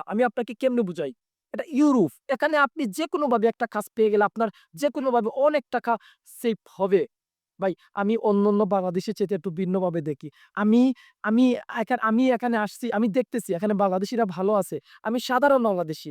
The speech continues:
আমি সাধারণভাবে আপনাদেরকে দেখানোর চেষ্টা করি, বোঝানোর চেষ্টা করি। এখানে টাকা ইনকাম করার জন্য অনেক, অনেক সিস্টেম, অনেক, অনেক রাস্তা আছে। আপনি চাইলে যে কোনো রাস্তায় যে কোনো রকম টাকা ইনকাম করতে পারবেন, এখানে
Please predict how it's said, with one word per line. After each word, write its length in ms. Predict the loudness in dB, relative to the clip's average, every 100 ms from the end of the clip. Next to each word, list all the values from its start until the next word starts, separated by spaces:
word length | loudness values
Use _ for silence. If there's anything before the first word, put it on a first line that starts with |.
| -18 _
আমি 180 | -8 -4
সাধারণভাবে 580 | -4 0 2 4 4 2
আপনাদেরকে 340 | 0 0 -2 -2
দেখানোর 300 | -2 -4 -6
চেষ্টা 140 | -6 -2
করি, 120 | -2
বোঝানোর 340 | 0 -2 -2 -4
চেষ্টা 140 | -8
করি। 100 | -10 -12 -8 -2
এখানে 260 | 0 0 0
টাকা 260 | -2 0
ইনকাম 280 | 0 0 -2
করার 220 | 0 0 0
জন্য 200 | 0 -2 -6 _
অনেক, 360 | 4 6 6 2 2
অনেক 200 | 2 0
সিস্টেম, 380 | -4 -8 -4 -2
অনেক, 200 | 0 0 0
অনেক 240 | 0 0 -2 _ _ _ -8
রাস্তা 340 | -6 -4 -2 2 0
আছে। 180 | 0 -4
আপনি 200 | -4 -10 -6
চাইলে 300 | -2 -2 -4
যে 180 | -8 -10
কোনো 200 | -6 -2
রাস্তায় 320 | -2 -2 -2
যে 120 | -4 -6
কোনো 180 | -4 0
রকম 240 | 2 2 0 _ -6
টাকা 180 | -2 0
ইনকাম 260 | 0 -2 -2
করতে 280 | 2 2 0 0
পারবেন, 360 | 2 2 0 -4
এখানে 260 | -2 -2